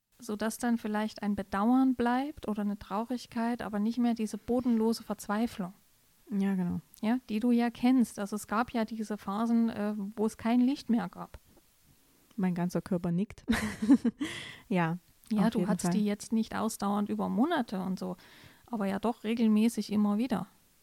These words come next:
Speaker 2: Ja, schon. Also auf jeden Fall.
Speaker 1: Und da bist du lebend Beispiel, <laughs> dass man das, äh, verändern kann. Und darum geht's mir. Das ist halt ein ganzer Brocken an Arbeit. Das ist
Speaker 2: Mhm.
Speaker 1: auch emotional ganz schön heftig,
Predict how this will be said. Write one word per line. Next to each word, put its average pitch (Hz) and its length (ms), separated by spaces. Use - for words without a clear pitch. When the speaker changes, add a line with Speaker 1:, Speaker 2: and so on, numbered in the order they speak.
Speaker 2:
Ja, 175 220
schon. 175 280
Also 175 220
auf - 140
jeden 180 180
Fall. 175 260
Speaker 1:
Und 214 220
da 214 100
bist - 280
du 233 60
lebend 233 360
Beispiel, 233 580
<laughs> - 340
dass 214 340
man 208 160
das, 202 320
äh, 220 220
verändern 202 520
kann. 180 240
Und 214 140
darum 240 200
geht's 208 220
mir. 202 120
Das 202 160
ist 240 120
halt 254 160
ein 226 80
ganzer 240 260
Brocken 233 400
an 202 220
Arbeit. 254 640
Das 196 180
ist 190 120
Speaker 2:
Mhm. 202 80
Speaker 1:
auch 208 80
emotional 226 640
ganz 220 220
schön 214 160
heftig, 220 600